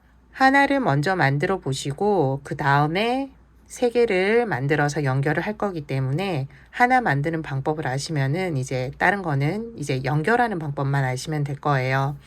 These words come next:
티코스터로 사용하실 분들은 여기에서 이제 멈추고 뜨개를 안 하시면 되는데, 파우치를 만드실 분들은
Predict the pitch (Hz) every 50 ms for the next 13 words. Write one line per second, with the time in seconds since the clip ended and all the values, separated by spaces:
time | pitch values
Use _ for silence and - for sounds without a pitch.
0 | - - - - - - _ - - - 294 302 - 311 302 - - - 269 254
1 | 254 254 254 254 - 269 262 254 254 247 - 247 226 - 160 156 156 160 165 202
2 | 220 233 226 170 139 143 147 160 156 147 143 - 143 135 151 139 131 123 131 143
3 | 151 147 - - 151 143 143 143 151 165 190 208 226 226 - 247 247 247 233 190
4 | 135 127 139 147 143 - 151 147 147 147 143 147 135 127 127 131 143 185 202 180
5 | 143 131 139 - - - - - - - - - 294 311 320 320 - - 269 262
6 | 254 208 135 131 143 151 165 - - 156 - 147 139 135 139 139 143 180 190 185
7 | 135 127 135 143